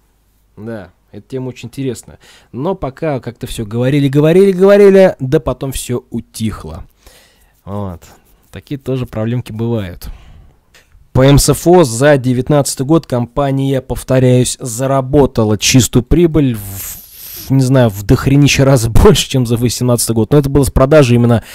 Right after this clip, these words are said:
дочерней компании, э, да, дочерней американской фирмы. Вот, всё, они продали,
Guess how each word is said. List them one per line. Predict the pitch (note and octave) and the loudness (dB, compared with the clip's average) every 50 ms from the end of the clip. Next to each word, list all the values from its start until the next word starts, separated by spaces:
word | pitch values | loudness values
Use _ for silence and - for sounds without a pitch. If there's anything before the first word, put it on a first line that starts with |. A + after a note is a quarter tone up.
| - - - - | -20 -20 -14 -8
дочерней | A2+ A#2 A2 - - C#3+ C#3 B2 B2+ A#2 | -6 -6 -4 -2 0 0 0 0 0 0
компании, | - A#2+ A#2 A#2 - D#3 D#3+ E3 D#3+ C#3+ B2+ A#2 G#2+ | 0 0 0 2 4 4 6 6 6 4 4 2 2
э, | A2+ A#2 A2 A2 G#2+ G#2+ G#2 | 0 2 2 4 4 2 2
да, | G#2 B2 A#2 G#2+ | 2 2 2 2
дочерней | A2+ G#2+ - - D3+ C#3+ C3 C3+ A#2+ | 0 -2 -2 0 0 0 0 -2 -4
американской | - - A2 A2 A2+ A2+ A2+ - B2+ A#2+ - - - - - | -4 -6 -6 -4 -2 -2 -2 0 0 0 0 -2 -4 -6 -6
фирмы. | - - A2 F#2+ F#2 E2 - - _ _ _ _ _ _ _ _ _ _ _ _ _ _ _ _ _ | -2 -2 -2 -2 -2 -6 -8 -12 _ _ _ _ _ _ _ _ _ _ _ _ _ _ _ _ _
Вот, | - F#2 F2+ | -12 -12 -10
всё, | - - A#2 A2 | -8 -4 -2 -2
они | G2+ G2 G2 F#2+ | -2 -2 -2 -2
продали, | - C#3+ F3+ F#3+ F3+ F#3+ F3+ F3+ F3+ F3 F3 E3 | 2 2 2 4 4 2 2 2 2 2 0 -2